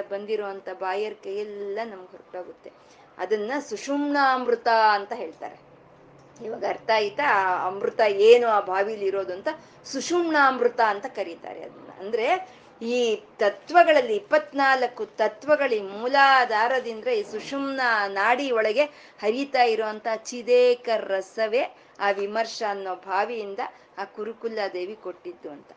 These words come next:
ಆ ಚಿದೇಕ ರಸ ಅನ್ನೋದು ನಮ್ಗೆ ಸಿಕ್ಕಿದ್ರೆ ನಾವು ಇನ್ನ ಪರಮಾತ್ಮನ ಸೇರ್ಕೊಂಡಿದೀವಿ, ಸೇರ್ಕೊಂಡಿದೀವಿ ಅಂತಾನೆ ಅರ್ಥ. ಅದನ್ನ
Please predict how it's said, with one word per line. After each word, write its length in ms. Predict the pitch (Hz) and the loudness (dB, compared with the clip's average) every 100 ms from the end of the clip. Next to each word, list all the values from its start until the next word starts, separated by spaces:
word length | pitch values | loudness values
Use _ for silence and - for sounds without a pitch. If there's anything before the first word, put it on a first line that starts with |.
| _ - - 170 | _ -20 -18 -8
ಆ 160 | 185 | -6
ಚಿದೇಕ 840 | 175 - 190 185 233 269 320 330 311 | -6 -8 -8 4 8 10 10 6 0
ರಸ 400 | 277 208 202 202 262 262 240 | 2 4 2 2 2 4 4
ಅನ್ನೋದು 360 | 214 208 190 | 0 -8 -8
ನಮ್ಗೆ 400 | 185 180 180 170 | -8 -10 -10 -12
ಸಿಕ್ಕಿದ್ರೆ 800 | - - 302 - 240 196 302 330 - _ 220 | -10 -6 -6 0 -2 0 -4 -4 -20 _ -4
ನಾವು 280 | 226 233 269 | 2 2 0
ಇನ್ನ 200 | 220 208 | -4 -6
ಪರಮಾತ್ಮನ 920 | 208 196 208 247 277 277 262 262 247 269 | -4 -4 2 4 4 2 -8 -6 -6 -8
ಸೇರ್ಕೊಂಡಿದೀವಿ, 1400 | - 214 233 254 - 262 233 202 208 190 190 185 - - | -4 2 4 2 0 -2 -2 -6 -6 -4 -2 -4 -6 -12
ಸೇರ್ಕೊಂಡಿದೀವಿ 840 | 214 214 - 226 208 196 185 185 185 | -8 -8 -4 -4 -4 -6 -6 -6 -8
ಅಂತಾನೆ 380 | 170 175 202 277 | -8 -12 -8 -6
ಅರ್ಥ. 320 | 175 - - - - - | -6 -10 -14 -14 -20 -14
ಅದನ್ನ 340 | 185 175 202 | -14 -10 -8